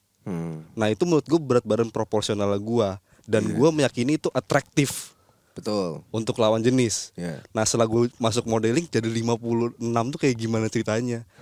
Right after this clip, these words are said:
Speaker 2: Karena gue harus diet kan.
Speaker 1: Iya, iya.
Speaker 2: Gue udah kurus, gue diet lagi, bener-bener sampai tulang doang gitu.
Speaker 1: Iya, iya, iya.
Speaker 2: Gitu sih.
Speaker 1: Ya, itu ya, ya. Terus pas cerita sebelum ketika lo masuk model,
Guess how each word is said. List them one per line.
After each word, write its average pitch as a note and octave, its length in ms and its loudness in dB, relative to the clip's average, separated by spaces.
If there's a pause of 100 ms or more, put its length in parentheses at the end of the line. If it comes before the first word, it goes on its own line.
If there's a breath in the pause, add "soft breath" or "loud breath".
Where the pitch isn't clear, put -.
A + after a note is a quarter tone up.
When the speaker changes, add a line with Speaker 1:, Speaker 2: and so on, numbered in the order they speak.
(100)
Speaker 2:
Karena A#2 200 2
gue D3+ 120 4
harus D#3 140 2
diet C3+ 260 4
kan. F#2+ 380 -6 (160)
Speaker 1:
Iya, F#2+ 220 -6
iya. - 80 -8
Speaker 2:
Gue C3 100 2
udah C#3 100 0
kurus, B2 360 0
gue C3 160 -4
diet G#2+ 280 -2
lagi, G#2 540 -4
bener-bener G2+ 340 -2
sampai G2 140 -2
tulang F#2+ 300 -2
doang G#2 420 2
gitu. F2+ 320 -12 (180)
Speaker 1:
Iya, D#2 220 -12
iya, C2 220 -14
iya. - 180 -18 (140)
Speaker 2:
Gitu G2 240 -6
sih. F2 260 -10 (220)
Speaker 1:
Ya, E2 180 -10
itu E2+ 180 -12
ya, E2 220 -10
ya. D2+ 280 -14 (120)
Terus B2+ 180 -8
pas D3 200 -2 (420)
cerita C#3+ 280 -4
sebelum C#3 360 -4
ketika C3+ 300 -6
lo C3 100 0
masuk B2+ 240 -4
model, B2 480 0